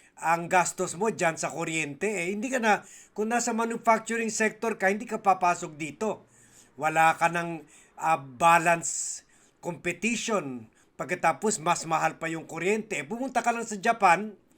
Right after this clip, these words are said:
kahit number one ang pinakamahal na kuryente doon, at least Japan yun. At least malaki ang market mo, at least hindi corrupt.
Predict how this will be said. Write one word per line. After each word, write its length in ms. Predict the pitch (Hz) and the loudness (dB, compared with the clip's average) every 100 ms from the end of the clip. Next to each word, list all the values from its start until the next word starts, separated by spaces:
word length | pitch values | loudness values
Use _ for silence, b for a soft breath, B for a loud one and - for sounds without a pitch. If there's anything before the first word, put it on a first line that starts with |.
| b b b b b _ | b b b b b _
kahit 240 | 180 190 | 0 2
number 400 | 196 196 185 196 | 2 2 2 2
one 320 | 190 190 190 | 6 4 4
ang 320 | 185 185 185 180 B B B 190 | -2 -2 -6 -8 B B B -2
pinakamahal 640 | 190 180 180 180 175 180 | -2 0 0 2 2 0
na 80 | 180 | -4
kuryente 560 | 165 165 170 175 185 | -6 -4 -4 -4 -4
doon, 240 | 175 175 143 | -2 -4 -4
at 40 | 190 | -6
least 240 | 214 139 | -6 -2
Japan 400 | 160 - 139 143 | -2 0 -2 -2
yun. 320 | 233 175 110 _ b b b b | -6 -6 -10 _ b b b b
At 240 | - 160 | -12 -2
least 160 | 208 156 | -2 -2
malaki 400 | 160 156 147 175 | -2 -2 -2 -6
ang 160 | 156 151 | -4 -2
market 400 | 147 - 147 151 | -2 -2 -12 -4
mo, 240 | 208 190 | -4 -4
at 240 | 135 135 | -6 -4
least 320 | 180 185 - B B | -4 -4 -10 B B
hindi 320 | 185 180 160 | -6 -4 -6
corrupt. 480 | 147 143 165 196 - | -6 2 4 4 2